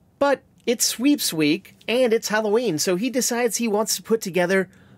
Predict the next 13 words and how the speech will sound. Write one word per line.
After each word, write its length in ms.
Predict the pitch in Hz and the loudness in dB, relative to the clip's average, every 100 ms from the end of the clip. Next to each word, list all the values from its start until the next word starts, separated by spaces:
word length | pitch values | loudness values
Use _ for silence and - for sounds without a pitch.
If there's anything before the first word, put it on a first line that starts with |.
| - - | -8 -4
a 120 | 240 - | -4 -6
creepy 1120 | - - 143 143 196 208 214 220 196 175 180 | -10 -8 -6 -4 -2 0 0 0 0 2 2
episode. 680 | 180 196 185 - 165 139 120 - - - - | 2 0 -2 2 2 2 0 -10 -20 -20 -4
Because 400 | 240 277 285 269 | -2 0 0 0
it's 180 | 294 - | -2 0
the 140 | 269 | 0
late 260 | 240 240 - | 2 2 0
nineteen 440 | 214 233 - 233 | 0 0 -2 -2
seventies, 640 | 196 190 185 233 277 247 - - - | 0 0 0 -2 -4 -6 -10 -14 -4
and, 380 | 220 269 247 - _ _ _ _ _ _ _ - | 0 0 -2 -8 _ _ _ _ _ _ _ -2
well, 340 | 175 247 220 _ | 0 0 -4 _
the 300 | 175 240 262 - | -6 -4 -6 -6
satanic 680 | - 196 185 202 240 - | -4 -2 0 0 0 -4